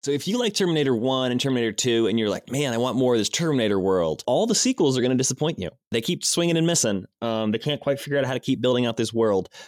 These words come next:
But there was one thing that they did way back in, like, two thousand eight, I wanna say. There was a show called The Sarah Connor Chronicles. It was on Fox, and it only got two seasons.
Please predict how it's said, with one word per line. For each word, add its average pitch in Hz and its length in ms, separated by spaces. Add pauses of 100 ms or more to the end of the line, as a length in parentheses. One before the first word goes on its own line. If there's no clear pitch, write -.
(120)
But - 80
there 147 80
was 131 100
one 220 560 (160)
thing 160 240
that 143 140
they 143 100
did 110 340
way 139 140
back 147 220
in, 139 40
like, 120 140
two - 140
thousand 123 560 (180)
eight, 117 240
I 98 80
wanna 92 220
say. 90 260
There 95 100
was 104 120
a 107 40
show 117 380
called 92 320
The 87 80
Sarah 143 420
Connor 131 400
Chronicles. 78 760
It - 240
was 101 80
on 139 160
Fox, - 600 (220)
and 92 80
it 90 80
only 127 180
got 143 220
two 143 180
seasons. 82 680